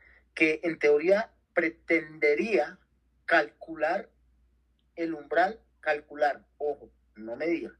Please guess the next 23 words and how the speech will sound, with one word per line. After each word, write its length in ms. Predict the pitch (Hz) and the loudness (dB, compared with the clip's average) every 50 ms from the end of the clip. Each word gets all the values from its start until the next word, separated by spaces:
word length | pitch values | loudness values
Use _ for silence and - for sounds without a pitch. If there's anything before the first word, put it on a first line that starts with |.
| _ _ _ _ _ | _ _ _ _ _
Eh, 300 | - - 131 123 113 113 _ | -10 -6 -6 -6 -6 -6 _
tengamos 500 | - 139 135 131 135 139 143 160 165 165 | -2 -2 0 2 2 2 2 2 -2 0
esas 200 | 165 165 165 165 | 2 2 2 4
dos 220 | 160 170 165 165 - | 2 2 0 2 2
palabras 520 | 170 165 165 165 165 170 175 180 180 - _ _ _ _ _ | 2 4 4 4 2 0 0 -4 -6 -10 _ _ _ _ _
porque 240 | - 131 127 - 127 | -18 -18 -12 -8 -6
las 140 | 127 120 117 | -6 -4 -2
vamos, 440 | - 127 131 - 160 160 - - _ - | -2 -2 -2 -2 -4 -6 -8 -10 _ -4
las 200 | 139 135 120 - | -2 -2 -2 0
vamos 320 | 127 123 123 - - - | -2 -2 -2 -4 -6 -4
a 60 | 143 | -6
utilizar 500 | 127 - - - 127 123 110 131 131 131 | -6 -6 -10 -16 -14 -10 -4 -4 -4 -4
durante 380 | 135 147 - - - 123 123 113 | -2 -2 -2 -2 -2 -2 -6 -6
todo 140 | 107 123 131 | -4 -4 -4
el 80 | 131 | -4
podcast. 540 | - - 120 113 - - - - - - - _ _ - - - - - - - _ _ _ - _ _ _ _ - - - - - | -4 -6 -6 -6 -8 -10 -14 -16 -16 -18 -20 _ _ -20 -20 -20 -20 -20 -20 -20 _ _ _ -20 _ _ _ _ -20 -20 -20 -10 -2
Calcular 920 | - 165 165 165 160 - - - 156 147 151 156 160 180 202 247 - - _ _ _ _ _ _ _ _ _ _ _ _ _ _ _ _ - | 2 2 4 2 2 -2 -4 -4 -2 0 2 4 4 4 2 0 -4 -12 _ _ _ _ _ _ _ _ _ _ _ _ _ _ _ _ 2
el 160 | - 180 185 190 | 2 4 4 6
umbral, 400 | 190 202 226 247 240 - - _ _ _ _ _ _ _ _ _ _ _ _ _ _ _ _ _ - | 4 4 4 4 2 0 -8 _ _ _ _ _ _ _ _ _ _ _ _ _ _ _ _ _ -14
pero 240 | 139 147 147 156 160 | -10 -6 -4 -2 0
ahora 400 | 165 170 175 185 190 202 214 202 185 170 151 | 2 2 2 4 4 2 2 0 -6 -12 -8
resulta 520 | 165 165 165 - 185 175 175 - 196 190 | -10 -8 -8 -10 -14 -10 -4 -4 -4 -4
que 220 | 196 - 113 110 | -4 -8 -10 -10